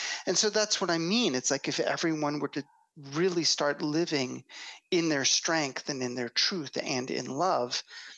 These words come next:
there were a lot of institutions and organizations that could not continue to function.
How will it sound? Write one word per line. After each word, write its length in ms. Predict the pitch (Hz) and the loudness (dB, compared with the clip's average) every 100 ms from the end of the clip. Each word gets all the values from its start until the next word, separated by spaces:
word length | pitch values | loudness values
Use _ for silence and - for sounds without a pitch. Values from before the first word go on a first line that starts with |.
| _ | _
there 120 | 165 160 | 0 2
were 160 | 151 | 4
a 60 | 151 | 2
lot 460 | 151 160 151 175 | 2 0 2 2
of 100 | 170 | 0
institutions 1300 | - 160 - - 185 - - 175 - 214 214 202 - - - - | -2 -2 0 -2 -4 -2 0 2 2 0 -2 0 -2 -4 -10 -4
and 100 | 160 | 0
organizations 920 | - 170 156 151 147 165 170 - 147 | 0 0 0 0 0 2 2 0 0
that 180 | - 160 | -2 -2
could 140 | - 165 | -4 -4
not 340 | 160 147 151 | -2 -2 -4
continue 500 | - 160 - 160 139 | -8 -6 -4 -2 -2
to 120 | 151 | -4
function. 600 | - - 151 - - 123 | -4 -4 -2 0 0 -2